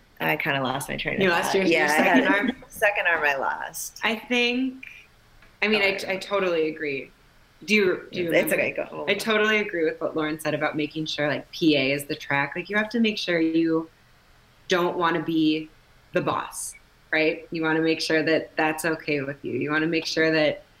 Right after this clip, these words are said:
Speaker 2: you are okay working as a team, that, you know, X, Y, and Z. So I think that's really, really important.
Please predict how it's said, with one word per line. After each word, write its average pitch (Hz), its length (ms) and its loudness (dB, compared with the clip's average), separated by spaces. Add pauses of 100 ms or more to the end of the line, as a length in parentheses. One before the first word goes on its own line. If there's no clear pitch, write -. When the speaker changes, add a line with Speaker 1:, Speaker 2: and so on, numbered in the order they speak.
(480)
Speaker 2:
you 175 200 6
are 175 240 4
okay 175 260 -2
working 165 360 -4
as 160 100 -10
a 165 60 -12
team, 135 640 -4
that, 139 300 0 (360)
you 165 100 -4
know, 147 100 0
X, - 280 -2
Y, 175 160 0
and 156 160 -4
Z. - 180 -8
So - 140 -8
I 180 60 -4
think 208 180 -2
that's 196 280 -2
really, 151 240 2
really 143 240 -2
important. 143 540 -6